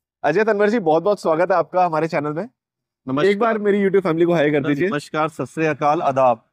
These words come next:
Speaker 2: आप सब भाइयों को पता है, हम गाड़ियां लेकर आते हैं नौ या दस,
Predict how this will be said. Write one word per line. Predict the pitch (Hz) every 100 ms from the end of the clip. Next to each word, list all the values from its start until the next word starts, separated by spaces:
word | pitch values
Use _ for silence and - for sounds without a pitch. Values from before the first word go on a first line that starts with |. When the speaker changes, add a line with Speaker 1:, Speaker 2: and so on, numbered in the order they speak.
| _ _ -
Speaker 2:
आप | 147
सब | 196
भाइयों | 180 143 165
को | 175
पता | 160 151
है, | 156 175
हम | 175
गाड़ियां | 131 143 180
लेकर | 175 170 160
आते | 135 180
हैं | 185
नौ | 147 170
या | 185
दस, | 170 143 131